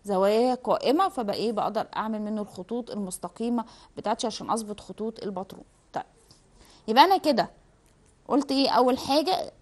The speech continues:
الترابيزه، آه، تكون ملساء ومسطحه، آه، الورق اللي انا استخدمته، الورق اللي هو ال-،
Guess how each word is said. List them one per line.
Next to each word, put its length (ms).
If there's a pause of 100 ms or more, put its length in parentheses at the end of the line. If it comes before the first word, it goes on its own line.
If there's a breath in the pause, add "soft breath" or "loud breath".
(160)
الترابيزه، 760 (260)
آه، 400
تكون 600
ملساء 640
ومسطحه، 960 (880 soft breath)
آه، 680
الورق 460
اللي 160
انا 120
استخدمته، 680 (220)
الورق 440
اللي 140
هو 280
ال-، 160